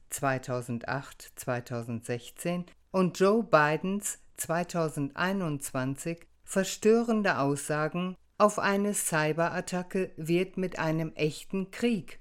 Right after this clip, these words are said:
geantwortet. Hier zunächst wieder der Hinweis, dass unabhängiger Journalismus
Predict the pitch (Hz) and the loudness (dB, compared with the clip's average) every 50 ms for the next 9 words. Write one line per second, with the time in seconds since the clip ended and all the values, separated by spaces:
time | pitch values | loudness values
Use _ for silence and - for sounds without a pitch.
0 | - - - - 113 92 123 117 113 - - - 117 110 110 - - - 113 - | -16 -6 -4 -4 -2 -2 -2 -4 -4 -6 -4 -4 -4 -4 -4 -8 -10 -12 -12 -12
1 | - - - - - _ - - _ - - _ _ _ _ _ - 254 262 269 | -14 -18 -20 -20 -20 _ -20 -20 _ -20 -20 _ _ _ _ _ 4 6 6 6
2 | 269 269 - - - 175 170 170 165 170 196 226 - - - - - 175 165 160 | 4 2 -2 -2 2 2 4 6 6 4 4 2 0 -4 -10 -2 0 2 4 4
3 | 160 156 - 151 139 131 151 160 165 165 160 175 175 175 180 185 180 - - - | 4 4 4 4 4 4 4 4 4 4 6 6 6 6 6 4 2 -2 -6 -8
4 | - - - 185 185 - - - 233 240 240 240 233 - 185 196 196 196 196 190 | -2 4 6 6 6 6 4 6 8 8 8 6 4 2 2 2 4 4 4 4
5 | 185 - 185 185 175 156 170 170 170 170 165 165 160 156 160 165 - - - 165 | 6 8 8 8 8 6 6 6 6 6 6 6 6 4 2 2 2 2 4 4
6 | 165 170 165 - - - | 4 4 2 0 -4 -8